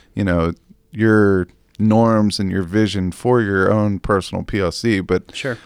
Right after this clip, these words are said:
Speaker 1: I've only been a part of ones that have been, like, all year long you're working towards the same project.
Speaker 2: Right.
Speaker 1: And I, I just think that maybe, you know, we can organize it a little bit different so there's more sharing involved. I think that would also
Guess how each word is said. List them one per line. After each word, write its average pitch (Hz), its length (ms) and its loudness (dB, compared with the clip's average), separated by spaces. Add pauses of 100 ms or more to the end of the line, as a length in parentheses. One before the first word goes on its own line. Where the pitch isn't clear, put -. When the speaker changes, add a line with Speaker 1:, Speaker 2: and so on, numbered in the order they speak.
Speaker 1:
I've 156 220 0
only 151 200 4
been 117 160 0
a 113 80 2
part 117 320 2
of 104 100 4
ones 101 440 -2
that 98 380 4 (120)
have 95 380 -4
been, 98 320 -2
like, 90 220 -4
all 110 220 4
year 107 220 2
long 98 240 0
you're 92 140 -6
working 95 320 -6
towards 92 260 -8
the - 80 -12
same 92 300 -8
project. - 720 -8 (120)
Speaker 2:
Right. 107 220 -8 (500)
Speaker 1:
And 104 500 0 (180)
I, 117 280 0
I 123 40 2
just 117 260 -2
think 139 260 -2
that 113 360 2
maybe, 113 760 0
you 110 100 -2
know, 101 140 4
we 104 120 2
can 110 160 -2
organize 107 580 2
it 101 120 0
a 98 60 2
little 117 200 0
bit 123 220 -4
different 104 480 0
so 104 160 0
there's 98 200 -2
more 110 180 -2
sharing 104 460 0
involved. 101 480 0
I 90 60 -2
think 101 240 -4
that 92 200 2
would 98 120 -4
also 82 560 -4